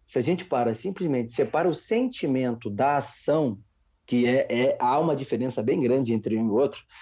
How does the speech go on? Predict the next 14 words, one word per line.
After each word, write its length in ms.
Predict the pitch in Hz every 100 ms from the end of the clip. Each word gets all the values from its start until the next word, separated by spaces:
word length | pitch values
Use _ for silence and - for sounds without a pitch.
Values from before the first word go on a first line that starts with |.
| -
<laughs> 360 | - 156 127 - - - - _
é, 300 | 120 120 117 -
a 80 |
gente 180 | 113 147
consegue 400 | - 135 135 135
diferenciar 960 | 127 143 139 131 127 - 113 113 127 -
e 120 | 117
amenizar 800 | 117 120 170 175 117 117 127 135 -
o 40 | 120
impacto 640 | 117 - 120 170 - -
que 80 | 131
a 40 |
gente 240 | 120 117 -
causa 500 | 113 123 113 101